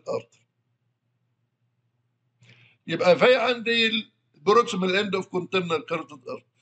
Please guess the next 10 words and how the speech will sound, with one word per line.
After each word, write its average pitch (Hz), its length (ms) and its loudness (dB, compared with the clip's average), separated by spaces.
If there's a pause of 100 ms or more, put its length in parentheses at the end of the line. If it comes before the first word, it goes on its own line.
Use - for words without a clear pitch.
(1040)
في 233 720 0 (1000)
كاروتيد 226 480 4
ريسبتور 220 760 0
sensitive 226 640 2
to 220 320 2
change 240 280 4
of 233 120 2
arterial 226 560 2
blood 226 260 2
pressure. 226 440 2